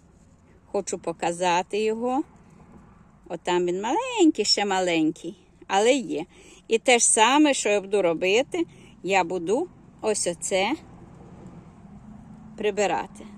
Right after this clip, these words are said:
Це в теплиці, тому що в теплиці, і якщо залишити оці всі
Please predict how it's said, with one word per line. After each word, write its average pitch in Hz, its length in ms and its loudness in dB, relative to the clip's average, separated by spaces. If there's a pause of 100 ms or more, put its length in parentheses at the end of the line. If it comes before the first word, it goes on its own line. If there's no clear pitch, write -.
Це 294 180 4
в 320 40 0
теплиці, 233 720 2
тому 240 320 4
що - 180 0
в - 20 -2
теплиці, 220 760 2 (420)
і 247 100 2
якщо 294 380 4
залишити 285 720 6
оці 247 540 4
всі 254 580 2